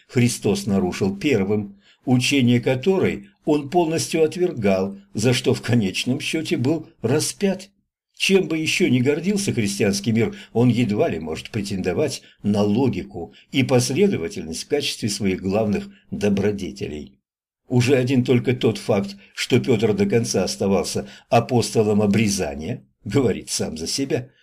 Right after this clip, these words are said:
Кто бы ни построил церковь в Риме, это не был Петр. Если бы это был Петр, то преемникам этого апостола также пришлось бы подчиниться обрезанию хотя бы ради последовательности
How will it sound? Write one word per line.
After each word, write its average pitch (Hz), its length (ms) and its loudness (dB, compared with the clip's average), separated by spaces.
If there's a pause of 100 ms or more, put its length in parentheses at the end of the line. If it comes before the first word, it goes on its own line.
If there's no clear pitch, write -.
(240)
Кто - 340 2
бы 110 140 0
ни 104 120 0
построил 123 640 0
церковь 101 460 -2
в 117 60 -2
Риме, 101 340 0
это 139 360 0
не 104 240 0
был 101 320 -4
Петр. 117 500 -2 (320)
Если 196 420 2
бы 101 120 2
это 101 220 2
был 101 240 0
Петр, 104 480 0 (300)
то 123 100 4
преемникам 123 880 0
этого 85 380 -2
апостола 87 500 -4
также 80 480 -4
пришлось 151 460 -4
бы - 160 -10 (280)
подчиниться 127 680 0
обрезанию 104 640 -2 (160)
хотя 123 320 2
бы 117 100 2
ради 117 200 0
последовательности 120 1200 -6